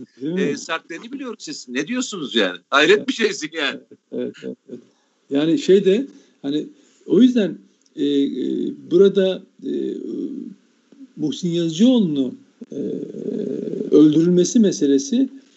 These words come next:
Speaker 1: şöyle düşünün. Şimdi on beş Temmuz darbe girişimi fetö'nün darbe girişimi. Tamam. Ama arkasında ne vardı? Onu yöneten kuklacı. Kuklayı gördük.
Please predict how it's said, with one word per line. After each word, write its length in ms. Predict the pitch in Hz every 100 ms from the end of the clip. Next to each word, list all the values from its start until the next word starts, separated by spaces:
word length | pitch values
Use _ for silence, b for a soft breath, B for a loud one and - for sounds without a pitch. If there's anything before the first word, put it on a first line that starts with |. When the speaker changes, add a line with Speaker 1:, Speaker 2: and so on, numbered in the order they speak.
| B -
Speaker 1:
şöyle 300 | - 196 -
düşünün. 400 | - 165 208 220 _ _ _ 240
Şimdi 380 | 185 170 160 - _ _ _
on 200 | 185 185
beş 160 | 170 -
Temmuz 340 | 170 156 147
darbe 260 | 160 156 151
girişimi 560 | 143 131 - 156 190 - -
fetö'nün 480 | 196 185 151 180
darbe 260 | 151 151 139
girişimi. 360 | 120 - - _
Tamam. 240 | 139 127 - -
Ama 200 | 147 143
arkasında 520 | - 151 - 185 208
ne 100 | 175
vardı? 400 | 135 139 202 247 _ _ _ _
Onu 200 | 156 160
yöneten 380 | 170 151 147 196
kuklacı. 560 | 190 - - 127 - - _ _ _ _ _
Kuklayı 340 | - 147 147 165
gördük. 320 | 190 180